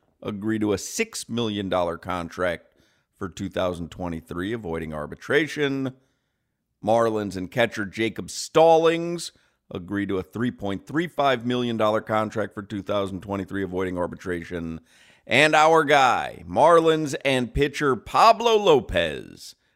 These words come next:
agree to a five point four five million dollar contract for two thousand twenty-three, avoiding arbitration. Those are all courtesy of Craig Mish. So a little,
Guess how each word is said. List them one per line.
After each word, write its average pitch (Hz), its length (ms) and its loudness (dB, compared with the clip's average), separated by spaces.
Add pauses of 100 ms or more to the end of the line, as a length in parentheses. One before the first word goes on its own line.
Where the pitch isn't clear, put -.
(160)
agree 90 420 -4
to 92 160 -2
a 82 100 -4
five 104 560 0
point 92 300 -8
four 101 200 -4
five 87 340 -2
million 87 320 -6
dollar 80 240 -6
contract 80 560 -10
for 76 80 -14
two 82 180 -14
thousand 80 400 -10
twenty-three, 80 600 -10 (340)
avoiding 78 560 -6 (100)
arbitration. 113 880 0 (300)
Those 90 220 -10
are 82 140 -4
all 87 520 -2
courtesy 85 600 -10
of 82 340 -8
Craig 85 560 -6 (100)
Mish. 90 760 -8 (580)
So - 40 -20
a 67 60 -16
little, 95 420 -8